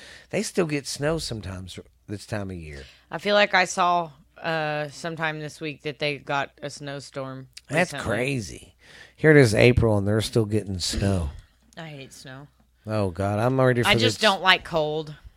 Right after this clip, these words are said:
Speaker 1: I'm ready for this shit to be over with.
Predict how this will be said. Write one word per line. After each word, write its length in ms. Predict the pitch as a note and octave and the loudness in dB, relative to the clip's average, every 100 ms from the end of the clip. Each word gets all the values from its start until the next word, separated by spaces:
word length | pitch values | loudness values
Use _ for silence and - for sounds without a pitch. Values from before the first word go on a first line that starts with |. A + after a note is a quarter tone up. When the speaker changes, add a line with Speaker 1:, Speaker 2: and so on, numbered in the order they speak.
| _ A2+ | _ -4
Speaker 1:
I'm 200 | C#3 E3+ | 2 4
ready 140 | E3 | 4
for 140 | - | 2
this 160 | A#2+ G#2 | -2 -2
shit 400 | - - C#3+ - | -2 4 4 4
to 60 | G#2 | 0
be 180 | A#2 A2+ | 2 4
over 300 | A2 A2+ F2+ | 4 0 -4
with. 440 | E2 F2 D#2+ - | -4 -6 -8 -14